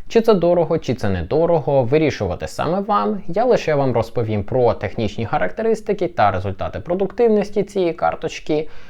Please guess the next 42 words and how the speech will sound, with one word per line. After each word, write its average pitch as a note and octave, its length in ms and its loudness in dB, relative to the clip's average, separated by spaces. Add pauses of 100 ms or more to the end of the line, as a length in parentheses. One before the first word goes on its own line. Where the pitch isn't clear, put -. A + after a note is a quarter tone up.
(100)
а F#3+ 100 6
купувати F#3+ 560 2
чи - 160 -4
не E3 120 2
купувати, D3 720 2
це C3 260 0
ваше - 400 -4
рішення. F2 640 -6 (600)
Щодо G#3+ 280 4
технічної A2+ 520 -2
специфікації, G#3 880 -4
то F#3+ 160 -4
ця D3+ 300 -2
Isurix C3 560 -2
R G#2 340 -4
X - 140 -6
п'ятдесят G2+ 380 -6
п'ять F2 220 -4
два F2+ 140 -6
нуль F#2+ 120 -4
X - 520 -6
T G3+ 220 2
має A2+ 200 0
два G2 240 -2
дисплей-порти C#3 720 -4
і B3+ 200 -4
один A2+ 240 2
H - 380 -4
D F2+ 40 -6
M F2 60 -6
I A2 140 -2
відеовихід. F2 800 -4 (360)
На F#3+ 160 0
карточці E3 480 0
немає G#2 420 -2
V F#2+ 80 -4
G F#3 240 0
A E3 300 2
або - 220 -2
D G#2+ 220 2
V G#2 280 0
I. - 220 -6